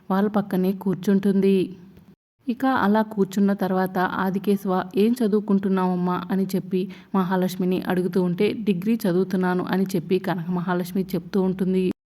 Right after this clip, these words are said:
ఆదికేశవులు, "మా అమ్మాయి కూడా డిగ్రీ చదివిందమ్మా, ఈ మధ్య పెళ్లి చేసి అమెరికాకు పంపించాం" అని చెప్పి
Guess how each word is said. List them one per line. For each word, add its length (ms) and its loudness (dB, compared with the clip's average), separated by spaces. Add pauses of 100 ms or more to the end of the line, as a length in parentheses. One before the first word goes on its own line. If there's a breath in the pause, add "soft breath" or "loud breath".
(160)
ఆదికేశవులు, 800 0 (180)
"మా 200 0
అమ్మాయి 320 4
కూడా 240 0
డిగ్రీ 340 0
చదివిందమ్మా, 680 0 (120)
ఈ 120 0
మధ్య 300 2
పెళ్లి 280 0
చేసి 320 -2
అమెరికాకు 520 -2
పంపించాం" 500 -2
అని 160 0
చెప్పి 320 -2